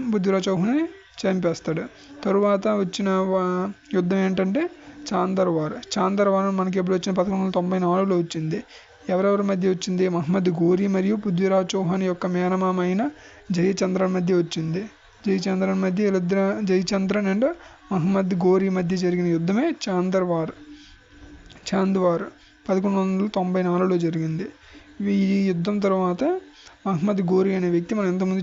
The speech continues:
చెప్పుకున్నట్లు మహమ్మద్ ఘోరీ అనే వ్యక్తి కొక్కర్ అనే తెగవారి చేత చంపబడతాడు పన్నెండు వందల ఆరులో. పన్నెండు వందల ఆరులో మహమ్మద్ ఘోరీ అనే వ్యక్తి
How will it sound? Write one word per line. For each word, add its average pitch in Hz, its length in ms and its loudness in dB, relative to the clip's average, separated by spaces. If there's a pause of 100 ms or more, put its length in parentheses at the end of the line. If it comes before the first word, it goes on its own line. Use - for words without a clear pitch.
చెప్పుకున్నట్లు 175 500 -2
మహమ్మద్ 190 400 0
ఘోరీ 180 260 2
అనే 180 160 0
వ్యక్తి 170 320 -2 (580)
కొక్కర్ 214 380 0 (120)
అనే 196 180 2
తెగవారి 185 560 2 (100)
చేత 185 120 0
చంపబడతాడు 175 680 -2
పన్నెండు 185 320 -2
వందల 180 280 2
ఆరులో. 170 380 0 (180)
పన్నెండు 185 220 0
వందల 185 260 0
ఆరులో 190 420 0
మహమ్మద్ 190 460 0
ఘోరీ 180 280 2
అనే 180 180 0
వ్యక్తి 170 340 0